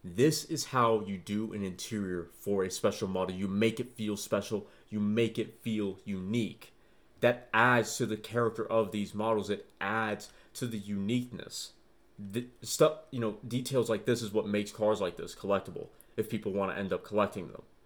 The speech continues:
And to, to an extent, I'd rather they didn't, because I'd rather these cars be driven. But it's what makes car, it's what makes cars heroes. It's all these little touches that add up to such a, a jaw-dropping experience, that add to such a smile-inducing experience.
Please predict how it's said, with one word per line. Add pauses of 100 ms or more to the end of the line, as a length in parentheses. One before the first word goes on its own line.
(480)
And
to,
to
an
extent,
I'd
rather
they
didn't,
because
I'd
rather
these
cars
be
driven. (960)
But
it's
what
makes
car,
it's
what
makes
cars
heroes.
It's
all
these
little
touches (280)
that
add
up
to
such (440)
a, (280)
a
jaw-dropping
experience,
that
add
to
such
a
smile-inducing
experience.